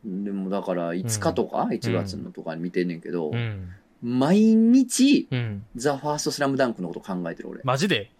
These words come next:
Speaker 1: うん。
Speaker 2: そんなんいいん？
Speaker 1: 一回は、一回は考えてる。
Speaker 2: マジかよ。
Speaker 1: うん。
Speaker 2: ちょっと。
Speaker 1: むちゃむちゃいいのよ。
Speaker 2: <laughs> ええ。
Speaker 1: べらぼうに良くて。
Speaker 2: マジで？
Speaker 1: 四回泣いたな。
Speaker 2: マジで？
Speaker 1: もう、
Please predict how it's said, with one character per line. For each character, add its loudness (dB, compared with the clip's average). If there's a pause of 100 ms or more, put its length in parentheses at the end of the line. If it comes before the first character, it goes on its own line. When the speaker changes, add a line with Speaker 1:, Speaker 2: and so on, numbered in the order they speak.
(120)
Speaker 1:
う 0
ん。 2
Speaker 2:
そ 2
ん 4
な 4
ん 2
い 0
い 2
ん？ -2
Speaker 1:
一 4
回 2
は、 4
一 -
回 -
は -
考 -4
え -4
て -4
る。 0
Speaker 2:
マ 4
ジ -2
か -2
よ。 -4
Speaker 1:
う 2
ん。 0 (1040)
Speaker 2:
ち -8
ょ -2
っ -8 (220)
と。 -2
Speaker 1:
む -2
ち 2
ゃ 6
む 6
ち 0
ゃ 4
い 2
い 2
の 4
よ。 2 (480)
Speaker 2:
<laughs> -2
え 2
え。 6
Speaker 1:
べ 6
ら 4
ぼ 4
う 4
に 6
良 4
く -8
て。 2
Speaker 2:
マ 2
ジ 2
で？ 0
Speaker 1:
四 6
回 2
泣 2
い -6
た -2
な。 -4 (220)
Speaker 2:
マ 2
ジ 4
で？ 0
Speaker 1:
も 0
う、 2